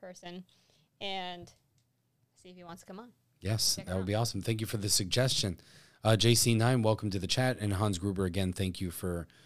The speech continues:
Speaker 2: joining the chat. And, uh, you know, hopefully, uh, John McClane won't show up and cause a bad night for you. <laughs> But you have excellent, uh, taste in H K pistols.
Speaker 1: J C nine says, "Let's go, Brandon."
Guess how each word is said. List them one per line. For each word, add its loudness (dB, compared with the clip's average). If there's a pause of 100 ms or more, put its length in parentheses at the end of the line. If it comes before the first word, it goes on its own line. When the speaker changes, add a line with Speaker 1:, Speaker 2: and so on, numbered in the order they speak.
(360)
Speaker 2:
joining 4
the -2
chat. 6 (340)
And, 4
uh, 6 (360)
you -10
know, -2
hopefully, 0
uh, 0 (440)
John -2
McClane -2
won't -2
show -2
up -6
and -12
cause -6
a -10
bad -8
night -8
for -10
you. -8 (800)
<laughs> 12 (580)
But 0
you 2
have 2 (380)
excellent, -2
uh, -2
taste -4
in -6
H -8
K -8
pistols. -8 (1300)
Speaker 1:
J -8
C -14
nine -10
says, -14
"Let's -12
go, -8
Brandon." -8